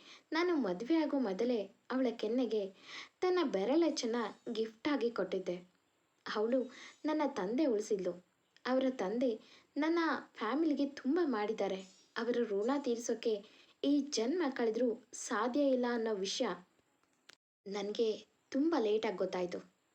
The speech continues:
ಎಂದ. ವಿರಾಟ್ ಶ್ರೀನ ಐದು ವರ್ಷದ ಹಿಂದೆ ನೋಡಿದ್ನ. ವಿರಾಟ್ ಯಾಕೆ ಶ್ರೀ ಜೊತೆ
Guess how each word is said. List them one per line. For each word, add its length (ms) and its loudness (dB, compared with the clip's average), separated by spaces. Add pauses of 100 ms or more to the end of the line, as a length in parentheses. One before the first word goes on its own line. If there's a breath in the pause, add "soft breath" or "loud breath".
(420)
ಎಂದ. 200 -2 (760 soft breath)
ವಿರಾಟ್ 600 0
ಶ್ರೀನ 340 0 (400)
ಐದು 380 4
ವರ್ಷದ 380 2
ಹಿಂದೆ 520 0
ನೋಡಿದ್ನ. 400 0 (840 loud breath)
ವಿರಾಟ್ 460 4
ಯಾಕೆ 500 0
ಶ್ರೀ 260 0
ಜೊತೆ 440 0